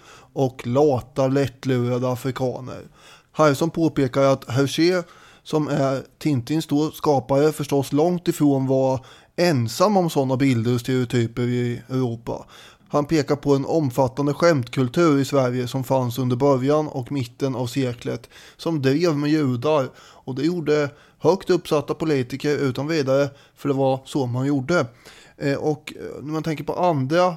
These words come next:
stereotyper, eh, smålänningar, man träffar ju på en smålänning då och då.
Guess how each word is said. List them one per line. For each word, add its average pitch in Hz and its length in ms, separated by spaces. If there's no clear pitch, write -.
stereotyper, 160 800
eh, 156 60
smålänningar, 156 960
man 147 320
träffar 143 220
ju 143 60
på 139 280
en 147 120
smålänning 143 580
då 143 120
och 143 60
då. 147 220